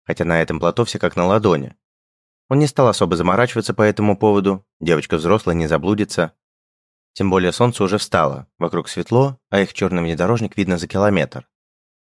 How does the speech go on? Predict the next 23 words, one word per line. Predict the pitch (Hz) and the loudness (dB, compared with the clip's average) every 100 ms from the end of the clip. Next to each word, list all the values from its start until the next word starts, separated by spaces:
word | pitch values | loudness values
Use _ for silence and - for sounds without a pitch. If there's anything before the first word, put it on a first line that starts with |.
| _ _ | _ _
Степанов | - - 92 104 87 | -12 -4 -2 0 -2
взглянул | 85 87 87 | -2 0 0
на | 82 | -2
часы. | - 104 78 65 _ _ - | -4 -6 -6 -8 _ _ -8
Начало | 78 - 85 95 | -8 0 0 2
восьмого. | 95 - 82 67 64 _ _ _ _ _ | -2 0 -2 -2 -6 _ _ _ _ _
Самое | - 139 131 | -4 2 2
время | 113 110 90 | 4 2 2
найти | 87 - | -2 -4
телефон | - 82 135 131 | -8 -4 0 0
и | |
позвонить | 95 85 101 98 | 0 0 -2 0
Васе | 95 - 76 | 0 -2 -8
Задорожному. | 71 78 80 69 64 67 - _ _ _ _ _ _ _ _ _ _ | 0 2 2 -2 -8 -12 -16 _ _ _ _ _ _ _ _ _ _
Степанов | - - 87 78 - | -14 -2 -2 -2 -2
поднялся, | 80 95 123 - 101 101 _ | -2 0 0 -2 -8 -10 _
вытянув | 98 107 107 98 | -8 -4 -4 -4
руки | 107 107 | -6 -4
вверх, | 98 104 92 _ _ | 0 0 0 _ _
и | - | -12
с | |
удовольствием | 85 80 90 98 90 | -2 0 0 -2 -4
потянулся, | 85 90 90 90 69 - 76 | -4 -6 -4 -4 -4 -10 -16